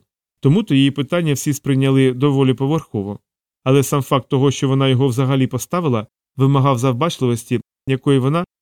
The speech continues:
раніше не демонструвала, і Мойра врахувала це. «Треба буде зробити деякі дослідження. Гадаю, що до певної міри це таке сімейне захворювання.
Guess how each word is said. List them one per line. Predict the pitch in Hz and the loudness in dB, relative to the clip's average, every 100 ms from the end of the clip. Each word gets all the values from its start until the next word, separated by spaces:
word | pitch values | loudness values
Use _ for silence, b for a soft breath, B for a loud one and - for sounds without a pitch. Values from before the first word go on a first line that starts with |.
| _ | _
раніше | 123 135 135 - 139 | -2 0 0 -2 0
не | 135 | 0
демонструвала, | 127 127 - 143 120 98 101 - _ | 0 -2 -2 -4 -2 -4 -8 -12 _
і | 190 196 | -4 0
Мойра | 160 160 | 0 0
врахувала | 156 160 170 113 101 | -2 -4 -4 -4 -4
це. | 101 - 101 _ _ _ _ _ _ _ | -8 -12 -16 _ _ _ _ _ _ _
«Треба | 220 247 208 | -2 0 0
буде | 196 190 | 2 2
зробити | 175 175 214 165 | 2 0 0 0
деякі | 170 170 156 | 0 -2 -4
дослідження. | 160 160 135 104 110 104 104 - _ _ - | -6 -4 -4 -2 -4 -6 -10 -16 _ _ -2
Гадаю, | 156 165 165 | 0 2 0
що | 156 151 | 0 -2
до | 151 | -2
певної | 202 196 156 | 0 0 0
міри | 143 131 123 | 2 2 0
це | 156 | -2
таке | 151 151 151 139 | -4 -2 0 0
сімейне | - 185 160 127 | -2 -2 0 0
захворювання. | 120 127 123 107 104 104 | -2 -4 -4 -4 -4 -6